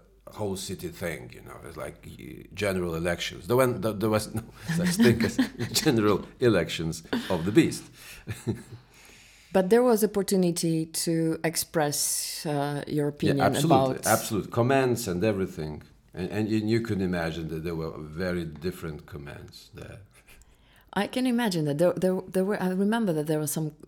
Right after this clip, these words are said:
Speaker 2: controversies around
Speaker 1: Yes.
Speaker 2: the,
Speaker 1: It
Speaker 2: the
Speaker 1: always
Speaker 2: beast.
Speaker 1: happens. It always happens because you are, you you come to something very new, very, very, very unusual. You, you come up with something very, very un-, unexpected.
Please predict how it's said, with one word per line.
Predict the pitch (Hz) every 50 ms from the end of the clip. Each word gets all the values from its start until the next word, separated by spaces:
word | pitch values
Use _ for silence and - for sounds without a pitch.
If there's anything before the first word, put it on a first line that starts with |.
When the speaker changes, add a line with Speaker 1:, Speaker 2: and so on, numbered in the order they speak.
| - -
Speaker 2:
controversies | - 160 147 - 165 151 139 143 143 143 - 143 135 131 - -
around | 147 143 139 139 131 135
Speaker 1:
Yes. | 131 120 - - -
Speaker 2:
the, | 131 147 135 127 131 127 - - - - -
Speaker 1:
It | 143 143 -
Speaker 2:
the | - 180 -
Speaker 1:
always | 214 233 247 240 233 196 131
Speaker 2:
beast. | 107 87
Speaker 1:
happens. | 73 - - 67 67 - -
It | 110 110 107
always | 131 139 139 139 143 143 123 120
happens | 143 139 123 - 101 82 82
because | 82 107 - - 135 131 117 101
you | 101 101 104 107 117 127 131 135 135 139 123 - - - -
are, | 101 110 113 113 117 117 117 - - - - -
you | 104 110 113 113 - - - _ _ - 92
you | 110 117 110 117 - - -
come | - 165 170 165 165 165
to | - 143
something | 123 - 143 123 123 120 123 117 95 80
very | 78 127 117 113 110
new, | 104 92 78 62 - - -
very, | - 78 117 135 131 127 120
very, | - - 90 78 98 120 120 110 110 101
very | 90 85 110 104 95 92
unusual. | 80 76 71 71 71 67 62 60 53 50 50 50 - - 60
You, | 64 64 67
you | 78 85 87
come | - - 123 123
up | 135 127 131 107
with | 110 -
something | - - 113 113 - 104 98 92 82
very, | 78 78 101 107 101 101 95
very | 87 90 90 87 85 85 80 76 - -
un-, | - 90 82 57 - - - - - - - - - - - - - - - -
unexpected. | - 92 82 82 - - - - 175 165 165 - - - -